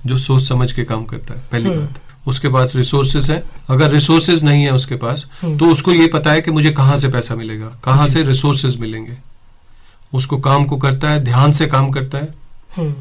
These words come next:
Speaker 1: शुरू में गद्दी पे बैठना भी बहुत जरूरी है businessman का।
Speaker 2: जी।
Speaker 1: जो आदमी गद्दी पे बैठता है, वो चला देता है business को, ज्यादातर चला देता है, क्योंकि उसको हर एक चीज का पता है।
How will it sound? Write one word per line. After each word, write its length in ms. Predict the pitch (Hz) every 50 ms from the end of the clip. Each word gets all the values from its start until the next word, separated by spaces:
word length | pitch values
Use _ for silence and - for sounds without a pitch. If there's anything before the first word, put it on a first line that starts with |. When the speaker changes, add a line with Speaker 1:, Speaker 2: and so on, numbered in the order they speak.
| - - -
Speaker 1:
शुरू 260 | - 139 131 135 131
में 120 | 135 131
गद्दी 240 | 135 131 123 139 143
पे 100 | 139 143
बैठना 320 | 139 139 135 131 135 143
भी 100 | 139 143
बहुत 200 | 139 127 127 131
जरूरी 340 | 127 127 127 131 131 131 135
है 140 | 139 143 139
businessman 520 | 135 131 127 135 135 135 135 131 131 131
का। 140 | 131 - - 151 - - - - - - - 147
Speaker 2:
जी। 60 | 147
Speaker 1:
जो 220 | 143 131 131 139 139
आदमी 260 | 143 139 135 139 180
गद्दी 280 | 135 135 127 135 147
पे 120 | 147 156 156
बैठता 320 | 151 151 151 147 - 160
है, 240 | 156 165 185 185 - - - - - - - - - - - - - - - - - - - - - - - _ _ - - - - - - - - - -
वो 160 | 143 127 127 127
चला 280 | 127 131 123 127 127
देता 240 | 120 123 123 - 123
है 100 | 117 110
business 300 | 117 113 - 120 - -
को, 160 | - - 117
ज्यादातर 420 | 110 123 127 127 135 143 139 147 139
चला 260 | - 135 123 123 120
देता 260 | 117 123 123 - 139
है, 80 | 139 135
क्योंकि 240 | 143 135 135 156
उसको 260 | 147 147 147 - 160 143
हर 140 | 131 139
एक 140 | 165 160 156
चीज 160 | - 156 143
का 100 | 139 143
पता 240 | 135 135 131 127 117
है। 120 | 117 123